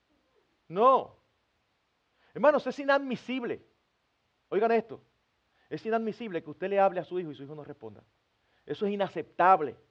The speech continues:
Pero a veces aquí en el mismo, en la, en la misma iglesia uno ve a los creyentes. El niño se manda a correr. "Psst, párate ahí." Y cuando mira, a correr más rápido todavía.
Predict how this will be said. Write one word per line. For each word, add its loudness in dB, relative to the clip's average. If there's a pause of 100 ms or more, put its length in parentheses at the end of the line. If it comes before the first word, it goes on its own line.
(1300)
Pero 0
a 4
veces -6
aquí -8
en -10
el -12
mismo, -4
en -12
la, -6
en -4
la 2
misma -8
iglesia -10
uno -12
ve -6
a -6
los -4
creyentes. -8 (1200)
El -16
niño -4
se -2
manda 8
a 12
correr. 10 (540)
"Psst, -20 (200)
párate 12
ahí." 6
Y -6
cuando 12
mira, 10 (1200)
a 10
correr 4
más 6
rápido 6
todavía. -2